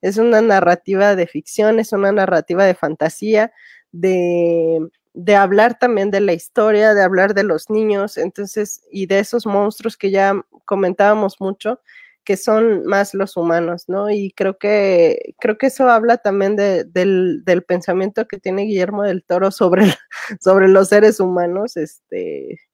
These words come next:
y los niños son un ejemplo de la inocencia que todavía no llega a ese nivel, ¿no? Que no se ha consolidado y que tiene a lo mejor la oportunidad de volverse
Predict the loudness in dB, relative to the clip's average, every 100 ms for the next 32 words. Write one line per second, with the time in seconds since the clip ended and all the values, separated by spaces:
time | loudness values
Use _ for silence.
0 | _ -8 0 2 2 2 4 2 2 2
1 | 2 2 0 0 0 -2 -6 0 2 4
2 | 2 2 -2 -4 -4 -2 -2 -2 -2 0
3 | 2 4 4 2 2 0 0 0 0 -2
4 | -4 -2 -2 -4 -4 -8 -12 _ _ _
5 | _ _ 0 2 2 2 0 0 0 0
6 | 0 2 4 4 2 2 -4 0 2 4
7 | 4 4 0 _ _ _ _ 0 2 2
8 | 0 2 4 4 4 2 -2 -2 -4 0
9 | 2 4 4 2 -4 _ _ -6 0 0
10 | 2 2 2 4 2 2 -2 0 0